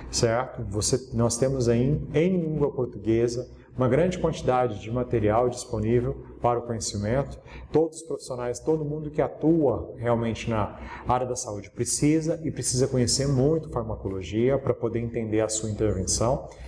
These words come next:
e clo-, como a farmacologia pode interagir no seu processo. Deixo novamente o meu e-mail para contato, cidião arroba gmail ponto com, certo? E peço aqui que vocês, quem estiver acompanhando,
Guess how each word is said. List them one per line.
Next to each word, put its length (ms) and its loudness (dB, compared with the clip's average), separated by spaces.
e 40 0
clo-, 480 2
como 160 -2
a 60 0
farmacologia 720 0
pode 340 2
interagir 800 2
no 80 4
seu 160 4
processo. 760 -2
Deixo 520 2
novamente 600 -2
o 60 -4
meu 200 2
e-mail 380 2
para 120 2
contato, 640 -2
cidião 600 2
arroba 340 2
gmail 540 4
ponto 240 -2
com, 460 2
certo? 560 0
E 100 4
peço 560 0
aqui 440 -8
que 140 -6
vocês, 800 0
quem 140 4
estiver 360 0
acompanhando, 1080 0